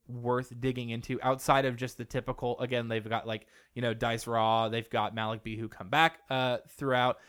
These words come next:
They have other people who come back through different albums. I know I saw, um,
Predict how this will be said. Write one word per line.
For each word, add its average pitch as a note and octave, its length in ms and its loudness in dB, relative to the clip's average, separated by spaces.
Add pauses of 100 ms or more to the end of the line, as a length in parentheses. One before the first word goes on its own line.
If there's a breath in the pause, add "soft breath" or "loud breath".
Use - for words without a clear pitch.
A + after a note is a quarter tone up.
(200 soft breath)
They C3+ 80 2
have C3+ 120 2
other D#3+ 280 8
people E3+ 260 0
who C#3+ 220 0
come C#3 240 -4
back C3 260 0
through C3 540 2 (160)
different C3 320 -4
albums. A#2+ 440 -2
I A#2+ 100 -6
know B2+ 180 0
I B2+ 80 2
saw, A#2 500 0
um, G#2+ 380 -6